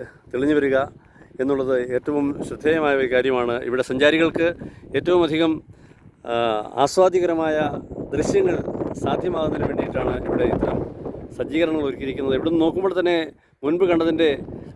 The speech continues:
മുൻപ് കണ്ട ദൃശ്യങ്ങളുടെ ഒരു ആവർത്തനം നമുക്ക് വീണ്ടും കാണാൻ കഴിയുന്നു. ഇവിടെ, ആ, നൂറുകണക്കായ വാഹനങ്ങൾ പാർക്ക് ചെയ്തിരിക്കുന്നു. ഈ വാഹനങ്ങളിൽ ആളുകൾ ഇവിടെ വന്ന്, ആ, വാഹനങ്ങൾ ഇവിടെ പാർക്ക് ചെയ്തതിന് ശേഷം,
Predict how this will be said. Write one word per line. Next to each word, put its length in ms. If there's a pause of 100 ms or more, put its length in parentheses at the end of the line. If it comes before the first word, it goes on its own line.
(100)
മുൻപ് 240
കണ്ട 160
ദൃശ്യങ്ങളുടെ 520
ഒരു 100
ആവർത്തനം 380
നമുക്ക് 220
വീണ്ടും 280
കാണാൻ 180
കഴിയുന്നു. 480 (460)
ഇവിടെ, 300 (560)
ആ, 380
നൂറുകണക്കായ 720 (440)
വാഹനങ്ങൾ 640
പാർക്ക് 300
ചെയ്തിരിക്കുന്നു. 560
ഈ 160
വാഹനങ്ങളിൽ 640 (380)
ആളുകൾ 420
ഇവിടെ 180
വന്ന്, 300 (580)
ആ, 300
വാഹനങ്ങൾ 520
ഇവിടെ 200
പാർക്ക് 320
ചെയ്തതിന് 220
ശേഷം, 340